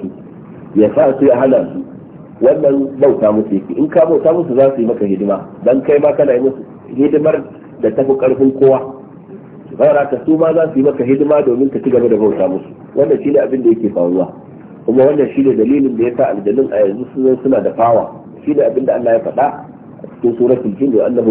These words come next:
كان رجال من الإنس يعوذون برجال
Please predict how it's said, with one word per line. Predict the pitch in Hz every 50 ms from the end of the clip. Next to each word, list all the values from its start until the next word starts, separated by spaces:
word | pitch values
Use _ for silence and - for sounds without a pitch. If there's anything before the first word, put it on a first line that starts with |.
| 113 113
كان | - 123 123
رجال | 117 107 98 98 117 123 123 113 113
من | 120 117
الإنس | 104 101 131 147 165 165 - - - - - - - - - - - - -
يعوذون | 104 107 80 120 147 147 143 135 123 135 160 165 160
برجال | 156 135 123 135 131 120 113 113 131 147 156